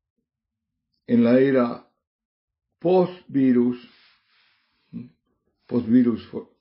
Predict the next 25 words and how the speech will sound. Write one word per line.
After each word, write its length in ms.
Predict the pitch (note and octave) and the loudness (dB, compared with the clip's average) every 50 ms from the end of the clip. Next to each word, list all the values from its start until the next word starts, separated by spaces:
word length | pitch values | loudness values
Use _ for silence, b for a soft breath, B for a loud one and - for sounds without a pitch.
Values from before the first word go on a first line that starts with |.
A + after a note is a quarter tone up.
| _ | _
forever, 580 | _ - A#2+ A#2 C3 C#3 B2 G2+ G#2 A2 A#2 - - _ _ _ _ _ _ _ _ _ _ _ _ _ _ _ _ _ _ _ _ _ _ _ _ _ _ _ _ _ _ _ _ _ | _ -10 -6 -4 -2 -2 -2 -2 -4 -8 -8 -10 -14 _ _ _ _ _ _ _ _ _ _ _ _ _ _ _ _ _ _ _ _ _ _ _ _ _ _ _ _ _ _ _ _ _
gozando 720 | - A2+ G#2+ G2 - A#2+ B2 B2+ B2+ B2 A#2 A2 A2 G#2+ | -6 -6 -6 -4 -2 -2 0 0 2 0 0 0 0 -2
de 60 | G2+ | -2
los 120 | G#2 F#2+ F#2 | -4 -4 -6
beneficios 760 | G#2 G#2 G#2+ G#2+ G#2 - - D#2 E2 E2 D#2+ - - - A2 | -6 -4 -4 -4 -6 -8 -8 -6 -6 -6 -6 -8 -12 -12 -8
de 60 | G#2+ A#2+ | -6 -4
una 200 | A#2+ B2 A2+ G#2+ | -4 -4 -4 -4
religión 840 | G#2 A#2+ B2+ A#2+ G#2 F#2 F#2 - - A#2 A2 G#2+ F#2+ D#2 - - _ _ _ _ _ _ _ _ _ _ _ _ _ _ | -4 -4 -4 -4 -4 -6 -10 -10 -8 -8 -6 -6 -8 -10 -14 -16 _ _ _ _ _ _ _ _ _ _ _ _ _ _
de 140 | - A#2 G#2+ | -4 -2 0
la 160 | G#2 G#2 F#2 | 0 0 -2
que 80 | - G#2 | -6 -14
se 200 | - - A2+ G2+ | -10 -10 -10 -10
sirven 640 | - - A2+ A2+ G#2+ G#2 G2+ G#2 G#2+ G#2+ - - _ _ _ _ _ _ _ _ _ _ _ _ _ | -6 -2 -2 0 0 -2 -2 -4 -6 -6 -8 -12 _ _ _ _ _ _ _ _ _ _ _ _ _
para 140 | - G#2 G#2+ | -10 -10 -10
sus 220 | - - G#2+ F2 | -10 -12 -18 -14
fines 260 | - A#2 A#2+ G#2+ F#2+ | -8 -6 -6 -6 -4
mezquinos 800 | F#2 G2+ G2 F#2+ - _ _ - A#2+ B2+ C3+ C3+ B2 A2 G#2 - | -6 -6 -8 -10 -14 _ _ -4 -4 -2 -2 -2 -4 -6 -6 -8
y 60 | A2+ | -12
bastardos. 680 | G2 G2 F#2+ - _ - F#2 E2+ F#2 - F#2+ E2+ D#2 - _ _ _ _ _ _ _ _ _ _ _ _ _ _ _ _ _ _ _ b b b b b b | -12 -12 -14 -18 _ -18 -16 -16 -16 -16 -16 -18 -18 -20 _ _ _ _ _ _ _ _ _ _ _ _ _ _ _ _ _ _ _ b b b b b b
Ellos 360 | b F#3 A3 G3+ G#3+ G3+ F#3 | b 4 4 6 4 0 0
que 120 | - E3 D3+ | 0 -4 -6
dicen 300 | C#3+ C#3+ - D#3 D3 C#3+ | -6 -6 -10 -10 -10 -8
servir 360 | C#3+ C#3+ B2 A#2+ B2+ B2+ B2 | -8 -8 -4 -2 -2 -2 0
a 100 | A#2+ B2 | -2 -2
Dios, 440 | C#3+ F3 F#3+ G3+ F#3+ G3 - _ | -2 -2 -2 -2 -4 -6 -12 _